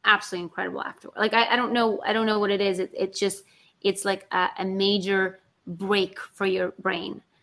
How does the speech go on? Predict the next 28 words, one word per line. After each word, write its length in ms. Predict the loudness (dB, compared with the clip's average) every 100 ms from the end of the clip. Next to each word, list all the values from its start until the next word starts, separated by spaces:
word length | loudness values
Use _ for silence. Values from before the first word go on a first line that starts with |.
| _
So 160 | -2 0
instead 300 | 2 2 2
of 120 | 0
taking 360 | -4 -4 -4 -4
a 40 |
nap, 540 | -2 2 2 2 -2 _ _
if 160 | -14 -8
you 80 | -4
do 120 | -2
one 180 | 0 -2
of 120 | -2
those, 580 | 0 0 -2 -4 -6 -8 _ _ _ _ -8
you'll 180 | -4 -2
benefit 600 | 0 0 0 -2 -4 -4
way 300 | -8 -2 -2 -2
more. 380 | -4 -6 -8 -14 _ _ _ _ _ -6
Um, 320 | -2 0 0 -2
any 220 | 2 2
type, 320 | 4 4 4 2
any, 300 | 0 2 2 2
any, 380 | 2 2 -2 -8 _ _ _
any 320 | 0 2 0 0
brainwave 920 | 0 4 4 2 2 2 0 -4 -8
music 560 | -4 -2 -2 -2 -6 -4
that 80 |
I've 200 | -6 -4
done, 340 | -2 0 -2 -6 _ _ _ _ -2
um, 440 | 2 2 0 -6